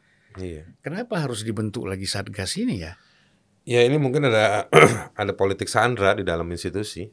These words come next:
Speaker 2: Hmm.
Speaker 1: Ya, ini yang bubarkan kan Palistio.
Speaker 2: Ya.
Speaker 1: Tetapi kan juga ada S K yang ditandatangani juga oleh Palistio
Speaker 2: Hmm.
Speaker 1: untuk memperpanjang Satgas tersebut.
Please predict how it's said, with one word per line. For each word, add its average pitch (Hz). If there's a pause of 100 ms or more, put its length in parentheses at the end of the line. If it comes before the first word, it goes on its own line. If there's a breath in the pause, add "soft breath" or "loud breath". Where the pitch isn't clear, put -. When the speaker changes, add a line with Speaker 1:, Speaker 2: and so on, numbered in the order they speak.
(100)
Speaker 2:
Hmm. 139 (960 loud breath)
Speaker 1:
Ya, 117
ini -
yang 151
bubarkan 107
kan 160
Palistio. 90 (220)
Speaker 2:
Ya. 87
Speaker 1:
Tetapi 113
kan 180
juga 92 (500)
ada 98
S 92
K 135
yang 127
ditandatangani 85
juga 113
oleh 85
Palistio 80 (160)
Speaker 2:
Hmm. 98
Speaker 1:
untuk 85
memperpanjang 80
Satgas 80
tersebut. -